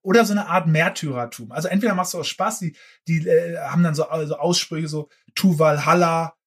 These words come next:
äh, äh, äh, also wir fahren jetzt nach Valhalla oder, oder, äh, „This is the way“, das ist, wenn man die Mandalorian-Serie von sozusagen Star Wars da gesehen hat. Also einfach so,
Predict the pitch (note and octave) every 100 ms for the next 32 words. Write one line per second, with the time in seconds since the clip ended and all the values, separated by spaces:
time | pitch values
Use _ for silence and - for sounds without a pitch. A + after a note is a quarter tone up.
0 | _ E3 D#3 E3+ D#3 D3+ D#3+ D#3+ D3 D3+
1 | D#3+ D3 D3+ D#3 D#3+ D#3+ D#3 D#3 D3+ E3+
2 | D#3 D3+ D3 C#3+ D#3 D3 D3 D3+ C3+ F3
3 | F#3 F3 D3+ C#3 D3+ F3 E3+ C#3+ D#3 -
4 | D3 C#3+ C#3+ C#3+ C#3+ D3+ C#3+ D3 F3 E3
5 | D#3 D#3 D3 D#3 D#3 D3+ D3 D3 C#3+ E3
6 | D3 C#3 C#3 C3 - D3 E3 D#3+ D3+ D3
7 | C#3 D#3 D3+ D3+ D3 C#3+ D#3+ E3 E3 E3
8 | D3